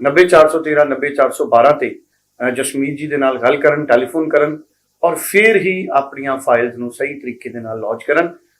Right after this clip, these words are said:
ਸੋ ਜਿੰਨੀ ਚੰਗੀ ਤਰੀਕੇ ਨਾਲ ਫਾਈਲ ਲੱਗੇਗੀ, ਉਨੇ ਚੰਗੇ ਤਰੀਕੇ ਨਾਲ ਵੀਜ਼ਾ ਆਏਗਾ। ਜਸਮੀਤ ਜੀ, ਜੈਨੂਇਨ ਫਾਈਲ ਤੇ ਪ੍ਰੋਸੈਸਿੰਗ ਟਾਈਮ ਕਿੰਨਾ ਕੁ ਰਹੇਗਾ?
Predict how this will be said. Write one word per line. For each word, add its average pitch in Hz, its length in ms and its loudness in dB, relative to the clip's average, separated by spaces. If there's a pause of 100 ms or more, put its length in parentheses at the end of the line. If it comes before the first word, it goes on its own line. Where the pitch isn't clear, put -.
(100)
ਸੋ 175 100 0
ਜਿੰਨੀ 190 360 2
ਚੰਗੀ 175 220 0
ਤਰੀਕੇ 160 340 -6
ਨਾਲ 143 200 -2
ਫਾਈਲ 147 300 4
ਲੱਗੇਗੀ, 160 500 0 (300)
ਉਨੇ 233 280 6
ਚੰਗੇ 160 260 0
ਤਰੀਕੇ 143 300 -6
ਨਾਲ 131 180 0
ਵੀਜ਼ਾ 123 240 2
ਆਏਗਾ। 147 540 4 (220)
ਜਸਮੀਤ 180 320 0
ਜੀ, 254 140 -2
ਜੈਨੂਇਨ 220 400 6
ਫਾਈਲ 208 340 6
ਤੇ 214 60 6
ਪ੍ਰੋਸੈਸਿੰਗ 190 440 2
ਟਾਈਮ 180 240 4
ਕਿੰਨਾ 160 220 2
ਕੁ 127 80 0
ਰਹੇਗਾ? 117 320 -6